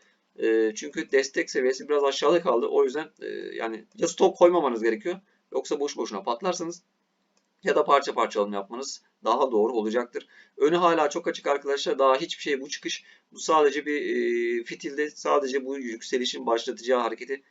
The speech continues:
yaptı. Bu ilk adımda bakalım bundan sonra hareketlerine devam edecek mi? Bayraklara, şu koymuş olduğum hedeflere adım adım gelecektir arkadaşlar. Bitcoin tarafında yeni trendler oluştuğu sürece, yukarı trend devam ettiği sürece aynı şekilde bunda da çıkışlar devam edecektir arkadaşlar.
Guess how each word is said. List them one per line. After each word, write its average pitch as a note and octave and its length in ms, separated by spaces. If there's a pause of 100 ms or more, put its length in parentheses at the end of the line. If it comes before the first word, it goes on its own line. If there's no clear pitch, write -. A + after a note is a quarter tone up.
(280)
yaptı. G#2+ 420 (480)
Bu C#3 160
ilk D#3 180
adımda D3+ 380
bakalım C#3+ 280
bundan C#3+ 200
sonra D3 360
hareketlerine B2+ 800
devam B2+ 280
edecek C3+ 280
mi? B2+ 160
Bayraklara, B2 600 (140)
şu - 180
koymuş B2+ 320
olduğum A2 180
hedeflere A2 440 (220)
adım C3+ 240
adım C3+ 240
gelecektir A#2 460
arkadaşlar. A2+ 600 (220)
Bitcoin C3 400
tarafında B2 460
yeni A#2+ 460 (180)
trendler A2+ 420
oluştuğu A#2+ 520
sürece, A2 280
yukarı A#2+ 380
trend A2+ 300
devam A#2 280
ettiği G#2+ 280
sürece A2 440 (420)
aynı B2 240
şekilde A#2+ 400
bunda A2+ 240
da B2+ 80
çıkışlar - 440
devam A2 220
edecektir B2+ 380
arkadaşlar. B2+ 560